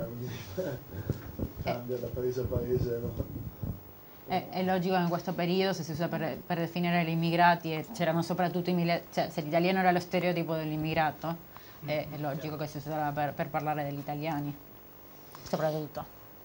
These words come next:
Speaker 2: Bene, però, insomma, quello che diciamo in questa frase, che alla fine non abbiamo detto, gringada che ni siquiera se sabe atracar a un pingo, cioè che non sanno andare a cavallo, più o meno,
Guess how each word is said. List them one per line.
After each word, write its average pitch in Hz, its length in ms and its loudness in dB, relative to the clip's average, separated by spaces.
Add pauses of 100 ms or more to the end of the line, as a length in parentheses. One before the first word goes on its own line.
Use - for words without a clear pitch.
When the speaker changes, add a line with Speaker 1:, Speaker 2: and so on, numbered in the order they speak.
(1160)
Speaker 2:
Bene, 180 280 10
però, 208 300 12
insomma, 202 320 8
quello 220 160 12
che 214 60 8
diciamo 202 220 6
in 202 60 4
questa 190 200 4
frase, 175 320 8
che 156 80 2
alla 156 120 8
fine 175 160 4
non 175 100 6
abbiamo 165 240 4
detto, 165 540 6
gringada 196 480 8
che 190 100 6
ni 170 100 6
siquiera 185 440 4
se 202 140 0
sabe 170 300 8
atracar 165 380 4
a 165 60 4
un 156 120 0
pingo, 147 540 2 (360)
cioè 139 140 0
che 143 60 -2
non 160 160 0
sanno 160 680 6
andare 160 240 4
a 151 40 0
cavallo, 147 400 2 (840)
più 156 100 -4
o - 20 0
meno, 135 220 -2